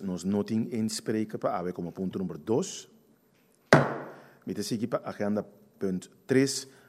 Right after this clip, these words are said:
qual que está a vastela de agenda. Maneira na começamento e participação, que nós a citar com a deliberação, com o deputado Tillman, obviamente,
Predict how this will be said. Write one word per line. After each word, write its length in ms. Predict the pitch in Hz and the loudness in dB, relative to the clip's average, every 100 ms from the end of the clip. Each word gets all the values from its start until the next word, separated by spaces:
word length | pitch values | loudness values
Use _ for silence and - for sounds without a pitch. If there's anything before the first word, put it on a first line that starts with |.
| _ | _
qual 220 | - 98 | 0 0
que 80 | 101 | 0
está 140 | 95 90 | -2 -2
a 160 | 92 | -2
vastela 440 | - 85 - 92 95 | -4 -6 -6 -4 -2
de 100 | 101 | -2
agenda. 480 | - 131 101 76 - - - - - - | 2 2 2 -2 -10 -20 -20 -20 -20 -8
Maneira 280 | 92 92 110 | -2 0 2
na 200 | 117 117 | 2 2
começamento 800 | 117 107 101 95 101 101 104 113 | 0 0 0 2 0 0 -2 -4
e 80 | - | -6
participação, 880 | - 90 - - 90 - 101 113 123 - - - - - _ | -4 -4 -6 -8 -8 -2 0 2 0 -6 -20 -20 -20 -20 _
que 240 | - 92 87 | -4 -2 -2
nós 300 | 87 90 - | -4 -4 -4
a 220 | 98 98 | -4 -4
citar 420 | - 90 - 87 | -4 -6 -4 -6
com 320 | - 90 87 - - - _ | -6 -6 -6 -8 -20 -20 _
a 60 | 90 | -4
deliberação, 880 | 90 92 87 87 - 110 110 120 123 - - _ | 0 0 0 -2 -2 0 2 0 -4 -14 -20 _
com 160 | - 95 | -8 -6
o 20 | 87 | -6
deputado 440 | 87 - 90 87 | -8 -4 -4 -4
Tillman, 380 | - 95 95 101 | -4 -2 -2 -2
obviamente, 500 | 90 90 90 98 | -2 -2 -2 -2